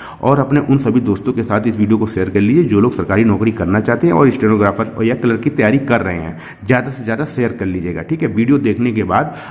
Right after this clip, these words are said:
आप लोग like करना भूल जाते हैं। भैया video आपके लिए इतनी मेहनत कर रहे हैं तो like तो कर ही दिया कीजिए, ठीक है ना।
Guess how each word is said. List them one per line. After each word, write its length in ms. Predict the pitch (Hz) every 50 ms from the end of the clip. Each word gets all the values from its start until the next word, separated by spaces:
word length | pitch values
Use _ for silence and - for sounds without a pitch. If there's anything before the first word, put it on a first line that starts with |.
| - -
आप 200 | - 127 127 151
लोग 120 | 147 117
like 240 | 104 107 120 - -
करना 200 | 123 123 127 120
भूल 220 | 92 87 113 110
जाते 240 | 101 90 78 - 104
हैं। 120 | 92 82 80
भैया 340 | 110 123 131 117 - - - - - - - - -
video 260 | 104 110 120 139 127
आपके 220 | 123 - - 131
लिए 80 | 139 131
इतनी 160 | 127 135 135
मेहनत 300 | 131 110 104 123 123 123
कर 120 | 120 113 107
रहे 140 | 107 101
हैं 140 | 104 127 147 - - - - -
तो 80 | 196
like 240 | 156 123 120 131 135
तो 120 | - -
कर 160 | - - 110 107
ही 100 | 107 101
दिया 220 | 101 101 95 90
कीजिए, 320 | - 92 87 80 92 87
ठीक 220 | - - 135 135 -
है 80 | 240
ना। 340 | 233 170 104 85 - - -